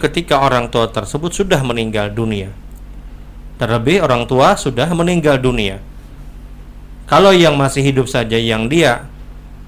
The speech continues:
la yastati rahalatul hajj, yang dia tidak mampu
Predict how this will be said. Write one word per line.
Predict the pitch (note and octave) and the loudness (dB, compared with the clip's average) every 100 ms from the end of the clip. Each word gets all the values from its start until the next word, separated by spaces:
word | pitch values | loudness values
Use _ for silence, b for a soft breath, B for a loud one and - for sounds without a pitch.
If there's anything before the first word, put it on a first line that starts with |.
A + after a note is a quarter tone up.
| - - | -14 -2
la | B2 | 2
yastati | A#2+ A#2 E3 D#3 | 2 0 -2 0
rahalatul | C3 D3 - E3 C#3 B2 A2 | 4 4 4 2 2 0 -2
hajj, | - C3 - - - - B B B - B2+ | -4 -4 -8 -12 -18 -18 B B B -10 -6
yang | A#2+ | -2
dia | C3+ | -2
tidak | F3 D3 B2+ | 0 0 2
mampu | D3 F3+ | 4 4